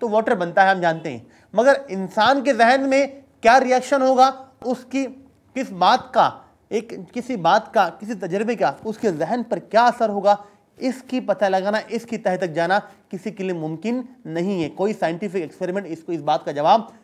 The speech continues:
नहीं दे सकता है, क्योंकि हर बच्चा अपने तरीके से एक्सपेरिमेंट उस बात को लेता है। किसी बच्चे को आप कोई बात कहें, दस बच्चे बैठे हुए हैं तो दस बच्चे उस बात को मुख्तलिफ अंदाज में लेंगे।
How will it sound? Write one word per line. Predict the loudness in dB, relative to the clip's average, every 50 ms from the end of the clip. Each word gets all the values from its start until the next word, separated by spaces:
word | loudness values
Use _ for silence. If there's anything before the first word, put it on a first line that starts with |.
| _ _ -12
नहीं | -8 -6 -4 -4 -2 -2 -2
दे | -2 -2 -2
सकता | -4 -6 -4 -2 -2 -2
है, | -2 -4 -10
क्योंकि | -12 -16 _ _ _ _ -10 -8 -6 -4 -6 -2
हर | 2 4 4 4
बच्चा | 4 2 -2 0 4 4 4
अपने | 4 2 0 -4 -4 -2 -2 -2 2
तरीके | 4 4 4 4 2 -2 -2 -2
से | -2 -2 -4 -4 -8 -14 -20 -20 -16 _ -10
एक्सपेरिमेंट | -10 -6 -2 0 0 0 0 -2
उस | -4 -4 0 4
बात | 4 4 4 4
को | 2 -2
लेता | -2 0 2 2 2
है। | 2 0 -2 -6 -12 -20 _ _ -10
किसी | -6 -4 -2 -2
बच्चे | -2 -2 -2 -4 -4
को | 0 2
आप | 4 4 2 2
कोई | -2 -2 4
बात | 6 6 6 4 4
कहें, | 0 0 0 0 -2 -2
दस | -2 -2 0
बच्चे | 0 -2 -2 0 0 2
बैठे | 2 4 4 4
हुए | 4 4 4 2
हैं | 0 -2 -6 -10 -16 -20 _ -8
तो | 0 2
दस | 2 2 2 2
बच्चे | -2 0 0 0
उस | 0 0 2
बात | 4 4 4 4 4
को | 0 -4
मुख्तलिफ | -2 -2 0 0 2 2 2
अंदाज | 4 6 6 6 6
में | 4 2
लेंगे। | 0 0 -2 -4 -6 -8 -10